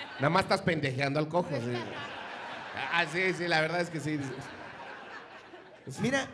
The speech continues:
Speaker 2: es que justo ahorita con tu, con tu nombre y con el negocio me recordaste, ¿por qué no existe un negocio justo donde te puedan poner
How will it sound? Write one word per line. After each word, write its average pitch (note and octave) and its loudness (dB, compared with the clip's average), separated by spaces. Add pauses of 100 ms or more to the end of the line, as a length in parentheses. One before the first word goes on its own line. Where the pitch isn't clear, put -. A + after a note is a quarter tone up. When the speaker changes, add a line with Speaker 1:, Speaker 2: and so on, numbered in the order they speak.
(220)
Speaker 2:
es F#3+ -2
que C4 -2
justo B3 2
ahorita B3 4
con G3+ -2
tu, G3 -2
con F3+ -2
tu F3 4
nombre A#3 0
y G#3+ -2
con E3+ 0
el E3 0
negocio F3+ -2 (320)
me D#3+ -2
recordaste, D#3+ 0 (600)
¿por A3+ -2
qué D4+ -4
no D#4 -4
existe D4 0
un C#4 0
negocio C4 0
justo C4 -4
donde G#3+ -2
te G3+ -2
puedan A#3+ 0
poner A3+ -2